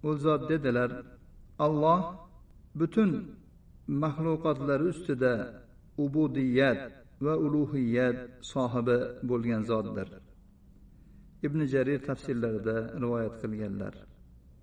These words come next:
Ya'ni Alloh jalolat, kamolat va ulug'vorlik vasflariga ega bo'lgan zotki, mana shu vasflar tufayli iloh bo'lishga va xokisorlik,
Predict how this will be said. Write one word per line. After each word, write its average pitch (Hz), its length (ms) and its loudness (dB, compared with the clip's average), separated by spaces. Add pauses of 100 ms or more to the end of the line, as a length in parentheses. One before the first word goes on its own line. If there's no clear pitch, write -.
(480)
Ya'ni 180 420 2 (1300)
Alloh 175 460 2 (360)
jalolat, 131 760 2
kamolat 127 760 0
va 131 240 2 (440)
ulug'vorlik 131 920 2 (100)
vasflariga 123 840 0
ega 127 280 2
bo'lgan 120 440 0
zotki, 143 480 0 (760)
mana 175 260 2
shu 175 180 0 (160)
vasflar 151 580 0
tufayli 139 500 2 (560)
iloh 160 340 4
bo'lishga 131 500 0 (640)
va 156 200 4 (680)
xokisorlik, 151 960 0